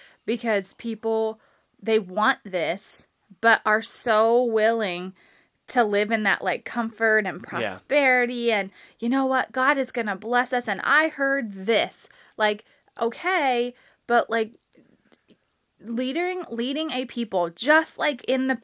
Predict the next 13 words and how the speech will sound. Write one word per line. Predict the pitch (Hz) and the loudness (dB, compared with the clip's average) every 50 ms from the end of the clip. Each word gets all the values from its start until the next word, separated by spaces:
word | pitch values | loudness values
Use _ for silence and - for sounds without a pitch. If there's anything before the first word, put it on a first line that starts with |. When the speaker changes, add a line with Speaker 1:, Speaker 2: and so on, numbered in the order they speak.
| _ - | _ -4
Speaker 1:
in | - 233 233 | -2 0 0
the | 240 226 | 0 2
Bible, | - 185 190 202 190 170 | 4 4 4 4 4 0
like, | 170 185 175 - | -2 -2 0 -2
this | - 139 208 | -4 -4 -4
is | 240 220 | -6 -2
not | 233 226 214 220 | 0 0 0 0
just | - 233 214 - | -2 -6 -6 -6
a | 208 | -8
Jenny's | 190 190 196 185 190 190 185 - | -4 -4 -4 -4 -4 -8 -10 -6
heart | - 190 180 - - | -4 -4 -4 -4 -4
thing. | - 175 160 - - _ - - - - - | -8 -8 -8 -8 -10 _ -20 -20 -20 -8 2
Like, | 190 196 190 190 - | 4 4 4 4 0